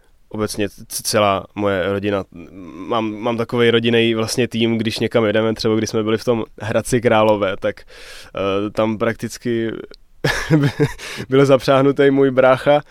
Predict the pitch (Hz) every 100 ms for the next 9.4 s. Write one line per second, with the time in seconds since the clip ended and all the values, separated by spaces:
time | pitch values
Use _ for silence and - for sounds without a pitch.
0 | - - - 127 127 131 127 127 123 135
1 | 127 131 127 131 123 120 120 139 139 127
2 | 127 120 117 - - - - 139 139 143
3 | 143 143 147 151 147 - 104 107 110 107
4 | 107 120 117 123 123 127 - _ _ _
5 | _ - 131 113 131 127 120 127 123 123
6 | 156 139 139 147 123 139 127 139 139 131
7 | 131 131 127 120 117 - - - 123 113
8 | 117 117 123 123 110 113 113 110 107 110
9 | 113 110 113 117